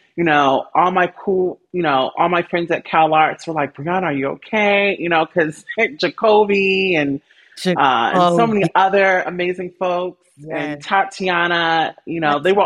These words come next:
Speaker 1: all
Speaker 2: Tatiana.
Speaker 1: kind of, yes. <laughs> They were, you know, these people, you know,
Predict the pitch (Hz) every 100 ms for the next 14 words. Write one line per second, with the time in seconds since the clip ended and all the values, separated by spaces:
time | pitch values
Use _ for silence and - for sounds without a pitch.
0 | - 185 185 180 170 185 175 160 156 156
1 | _ _ _ _ _ _ _ - 185 214
2 | 214 190 202 - - - 302 - - -
3 | - - - - - 285 330 320 240 277
4 | 254 262 277 - - 262 294 220 180 175
5 | 190 196 202 190